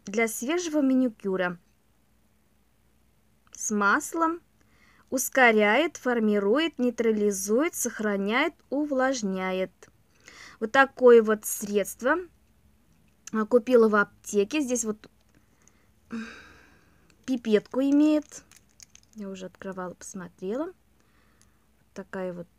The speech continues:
пипетка. И, как пишется, хватает одной капельки. Вот, чтобы просушить лак, увлажнить. Попробуем.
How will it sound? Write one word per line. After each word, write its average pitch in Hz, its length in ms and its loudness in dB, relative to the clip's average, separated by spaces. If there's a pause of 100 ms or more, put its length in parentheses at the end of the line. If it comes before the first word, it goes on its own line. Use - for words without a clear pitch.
(380)
пипетка. 208 760 -10 (1500)
И, 285 180 -2
как 254 300 0 (260)
пишется, 320 540 -4
хватает 262 580 -2
одной 233 440 0 (220)
капельки. 247 800 -6 (1700)
Вот, 262 360 0 (480)
чтобы 214 560 0
просушить 208 720 -4
лак, 233 360 2
увлажнить. 196 1120 -4
Попробуем. 208 760 -2